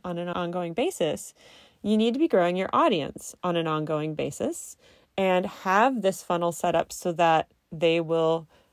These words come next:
get an offer for your membership or your course or whatever it is you're selling regularly at specific intervals so that they buy. A lot of people use cold traffic and pay for ads to get people into their webinar or their challenge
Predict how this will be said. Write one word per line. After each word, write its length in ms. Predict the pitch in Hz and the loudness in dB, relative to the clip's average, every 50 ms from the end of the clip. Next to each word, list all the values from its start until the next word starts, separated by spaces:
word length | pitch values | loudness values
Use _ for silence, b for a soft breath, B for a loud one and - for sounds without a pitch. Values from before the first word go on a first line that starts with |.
| b - 170 | b -14 -6
get 280 | 156 170 170 180 - - | 0 2 2 2 2 0
an 140 | 214 214 202 | -2 0 0
offer 460 | 180 165 165 156 - 185 202 254 359 370 | 2 0 0 0 0 -2 -2 -2 -4 -6
for 320 | - - - 180 170 160 165 | -8 -2 2 2 4 4 4
your 160 | 160 160 160 | 2 0 0
membership 500 | 160 156 156 147 175 175 - 190 180 - | -2 -2 -4 -4 -4 -4 -6 -8 -6 -4
or 20 | |
your 140 | 180 170 160 | -4 -4 -4
course 400 | 156 - - 156 160 196 - - | -4 -4 -4 -4 -4 -4 -6 -8
or 60 | 165 | -6
whatever 300 | 147 147 143 143 143 165 | -6 -4 -4 -4 -4 -4
it 60 | 180 185 | -4 -4
is 120 | 202 202 | -4 -4
you're 100 | 247 262 | -6 -6
selling 460 | - - 165 143 147 151 165 185 208 b b b b b b b b b b b b b | -4 -6 -6 -4 -4 -6 -8 -10 -12 b b b b b b b b b b b b b
regularly 720 | - 165 180 175 165 - - - - - - - - - - _ | 0 2 4 4 4 2 -2 -2 -2 -4 -4 -6 -6 -10 -12 _
at 220 | - 170 165 - _ _ | 2 2 2 2 _ _
specific 580 | - - - - - - - 190 180 190 175 - - | -14 -14 -10 -8 -8 -2 -2 0 0 0 -2 -2 -2
intervals 580 | 180 175 180 170 143 143 131 135 170 220 214 - - | 0 2 2 2 2 0 0 0 0 -2 -2 -6 -12
so 160 | - - 202 | -4 -4 0
that 180 | 185 214 214 - | 0 0 0 2
they 80 | 254 | 0
buy. 480 | 269 220 214 233 285 370 - - - - - - | 0 0 0 -2 -2 -2 -4 -6 -6 -6 2 4
A 80 | 196 | 4
lot 240 | 190 196 196 208 269 | 6 6 4 4 4
of 80 | 349 - | 2 0
people 260 | - 247 240 262 262 | -2 -4 0 2 2
use 240 | 240 202 208 208 - | 2 2 0 -2 -4
cold 300 | - - 180 196 220 214 | 0 4 4 4 4 2
traffic 580 | - 190 160 156 156 - - 415 - - - B B B B B B B B B B - | -2 0 -2 -2 0 -2 -4 -4 -4 -8 -20 B B B B B B B B B B 0
and 340 | 208 202 196 196 196 202 | 2 4 4 4 2 0
pay 140 | - - 175 | 0 -2 0
for 160 | - 208 196 - | 2 0 0 2
ads 600 | - 269 254 180 139 156 214 247 - - - - b b b b b b - | 2 2 2 4 2 0 -2 -2 -6 -10 -16 -16 b b b b b b -14
to 240 | - - 226 220 | -6 -2 -2 -2
get 260 | 196 - 202 202 - - | 2 4 2 2 2 -2
people 380 | - - 196 196 - 202 196 | -4 -4 -4 0 2 2 2
into 260 | 190 180 180 175 - | 4 2 0 -2 -2
their 160 | 202 240 247 240 | 0 2 2 2
webinar 920 | 196 208 214 214 208 220 220 214 208 208 208 208 208 208 208 208 208 - - | 4 4 2 4 2 0 0 2 2 2 2 2 4 4 2 2 0 0 -2
or 320 | - 170 165 165 165 165 | 0 0 0 0 0 0
their 180 | 156 156 147 151 | -2 -2 -4 -6
challenge 760 | - - - 214 214 208 208 208 208 202 202 196 202 208 202 | -6 -6 -4 -2 0 0 0 0 0 0 0 0 -2 -2 -4